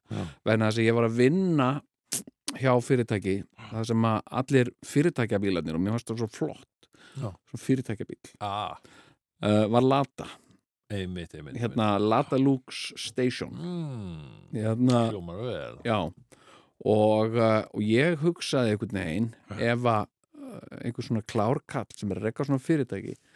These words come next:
Speaker 1: Já.
Speaker 2: velur þessa bíla, þá hljóti þetta að vera bara góðir bílar, alveg svo Sameinuðu þjóðirnar velja sér bíla og eitthvað svona.
Speaker 1: Akkúrat.
Speaker 2: Og ég ákvaði, na-, nú kaupi ég Lada Lux.
Speaker 1: Mm.
Speaker 2: Og ég keypti Lada Lux bíl.
Speaker 1: Já,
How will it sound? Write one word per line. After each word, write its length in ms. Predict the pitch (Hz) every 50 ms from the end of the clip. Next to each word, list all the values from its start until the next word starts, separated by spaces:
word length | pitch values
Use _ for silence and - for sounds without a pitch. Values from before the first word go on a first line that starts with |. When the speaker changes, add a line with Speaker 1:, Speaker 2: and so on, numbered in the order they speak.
| - -
Speaker 1:
Já. 100 | 95 85 76 - - _ _ -
Speaker 2:
velur 380 | 101 101 107 127 143 151 135
þessa 260 | 120 123 151 135 143 123
bíla, 240 | - - 87 73
þá 160 | 90 92 95 -
hljóti 220 | 120 131 143 -
þetta 80 | _ -
að 40 | 123
vera 200 | 127 127 120 113
bara 240 | - 123 113 107 104 -
góðir 220 | - 123 135 135 131
bílar, 240 | 139 131 117 104 101
alveg 160 | 98 101 101
svo 200 | 98 107 101 90 - _
Sameinuðu 520 | - - 123 107 123 135 127 113 107 104 104
þjóðirnar 380 | 113 110 110 110 - 107 110
velja 300 | - 110 110 113 110 104
sér 300 | 98 - - 123 117 117 -
bíla 320 | 113 104 107 101 101 101
og 160 | 101 104 104
eitthvað 160 | 101 - - -
svona. 240 | - 120 117 113
Speaker 1:
Akkúrat. 320 | 98 - - - 78 71 - - - - - - - - - _ _ _ _ -
Speaker 2:
Og 360 | - 104 107 104 107 107 110 110
ég 340 | 110 117 127 139 151 160 135 - 113 101 - - - - _ - -
ákvaði, 360 | 143 147 147 - 151 139 127 127
na-, 120 | 139 139 -
nú 180 | - 147 147 -
kaupi 380 | - 175 185 175 - - 165
ég 100 | 160 151
Lada 320 | 156 160 156 - - 113 104
Lux. 540 | 117 131 113 - _ - - - - - - - _ -
Speaker 1:
Mm. 340 | 135 202 311 277 - - - - - _
Speaker 2:
Og 60 | -
ég 120 | - 107 -
keypti 340 | - 160 165 160 - - 139
Lada 260 | 127 107 104 - -
Lux 360 | 143 170 165 131 - - - - -
bíl. 180 | - 123 104 85 - - - - _ _ _ -
Speaker 1:
Já, 120 | 90 87